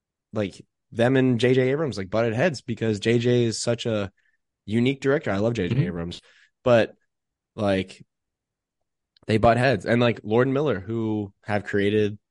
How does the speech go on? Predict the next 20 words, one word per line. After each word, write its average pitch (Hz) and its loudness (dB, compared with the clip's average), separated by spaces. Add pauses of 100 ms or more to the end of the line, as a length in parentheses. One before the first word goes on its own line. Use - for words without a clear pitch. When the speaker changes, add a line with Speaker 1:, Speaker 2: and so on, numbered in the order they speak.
(360)
Speaker 1:
Into 110 0
the 107 -2
Spider-Verse 120 0
and 123 -4
Across 135 -2
the 131 -8
Spider-Verse, 101 2
Speaker 2:
Mm-hmm. 147 4
Speaker 1:
two 127 0 (240)
perfect 135 -2
ten 117 -2
out 120 2
of 117 -2
ten 117 -2
movies, 127 -4 (520)
ten 131 0
out 135 2
of 131 -4
ten 135 -2
movies, 87 -6